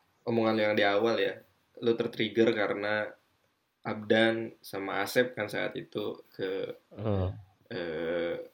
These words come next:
Speaker 1: Aussie duluan gitu. Emang dahsyat itu.
Speaker 2: Iya kan?
Speaker 1: Bikin, <clears throat> ya kan?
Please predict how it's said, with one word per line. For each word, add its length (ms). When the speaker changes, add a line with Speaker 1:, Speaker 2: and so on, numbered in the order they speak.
Speaker 1:
Aussie 320
duluan 440
gitu. 360
Emang 240
dahsyat 460
itu. 340
Speaker 2:
Iya 260
kan? 140
Speaker 1:
Bikin, 380
<clears throat> 720
ya 120
kan? 200